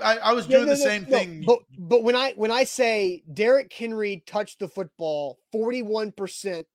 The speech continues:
Speaker 2: of the Titans' offensive snaps last year, does that make you go like,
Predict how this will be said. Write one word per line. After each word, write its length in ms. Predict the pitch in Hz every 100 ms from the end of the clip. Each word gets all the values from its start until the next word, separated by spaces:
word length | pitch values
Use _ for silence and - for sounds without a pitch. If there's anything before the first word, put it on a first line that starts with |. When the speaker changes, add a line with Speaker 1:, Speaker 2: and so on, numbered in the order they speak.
| -
Speaker 2:
of 200 | 175 160
the 80 | 160
Titans' 720 | - 185 190 175 160 - - -
offensive 580 | 180 180 196 170 165
snaps 500 | - - 175 170 -
last 380 | 156 135 123 -
year, 320 | 131 120 113 - _ _ _ _ -
does 160 | 175
that 200 | 165 226
make 220 | 220 214 214
you 80 |
go 240 | 175 190 185
like, 300 | 175 156